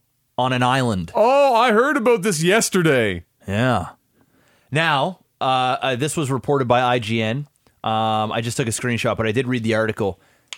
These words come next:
Speaker 1: Fortunately, it isn't to the death. They,
Speaker 2: That's
Speaker 1: they,
Speaker 2: good.
Speaker 1: they just wanna use airsoft guns, uh, basically
Speaker 2: Okay.
Speaker 1: just a, a fun, it's basically a millionaire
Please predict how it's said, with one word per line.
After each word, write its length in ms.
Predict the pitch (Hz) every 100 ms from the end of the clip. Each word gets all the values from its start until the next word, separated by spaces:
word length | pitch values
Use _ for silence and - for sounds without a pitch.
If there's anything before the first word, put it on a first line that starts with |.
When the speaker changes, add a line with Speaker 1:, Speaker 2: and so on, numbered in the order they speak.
| _
Speaker 1:
Fortunately, 880 | - 269 311 - 285 262 247 240 240
it 80 | 196
isn't 260 | 208 202
to 100 | 190
the 100 | 180
death. 420 | 147 160 - - - _ _ _
They, 460 | 117 151 165 165 170 -
Speaker 2:
That's 240 | 151 156 160
Speaker 1:
they, 20 |
Speaker 2:
good. 260 | 175 165 226
Speaker 1:
they 60 | 143
just 120 | 139
wanna 160 | 175
use 260 | 175 170 143 -
airsoft 500 | 143 151 160 139 -
guns, 580 | 135 131 127 123 - - _ _ _ _ -
uh, 220 | 120 117
basically 580 | 98 139 123 151 139 135
Speaker 2:
Okay. 100 | 110
Speaker 1:
just 260 | 131 135
a, 320 | 151 127 120 - - _ _ _ _ -
a 120 | 139
fun, 640 | - - 180 185 190 190 190
it's 160 | 156 -
basically 460 | 175 185 - 196
a 40 | 170
millionaire 560 | 160 175 170 170 170